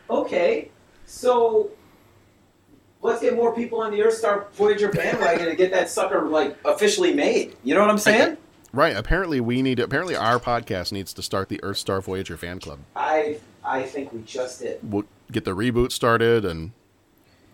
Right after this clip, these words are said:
Speaker 2: you know, prepare for assembly and all that.
Speaker 1: Oh my gosh.
Speaker 2: Uh, number
Speaker 1: Outstanding.
Speaker 2: four. I know. I thought it was pretty cool.
Speaker 1: Yeah.
Speaker 2: Uh,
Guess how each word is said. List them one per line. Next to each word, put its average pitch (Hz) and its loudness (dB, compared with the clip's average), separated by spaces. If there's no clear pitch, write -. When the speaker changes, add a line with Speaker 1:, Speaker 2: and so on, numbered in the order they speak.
Speaker 2:
you 80 -12
know, 78 -10
prepare 110 0
for 113 -2
assembly 110 -4
and 98 -4
all 98 -2
that. 98 -4
Speaker 1:
Oh 110 0
my - -16
gosh. 95 -4
Speaker 2:
Uh, 113 4
number 135 6
Speaker 1:
Outstanding. 123 2
Speaker 2:
four. 160 2
I 113 2
know. 165 2
I 156 2
thought 147 -2
it 143 0
was 107 -4
pretty 101 -6
cool. - -6
Speaker 1:
Yeah. - 4
Speaker 2:
Uh, 113 6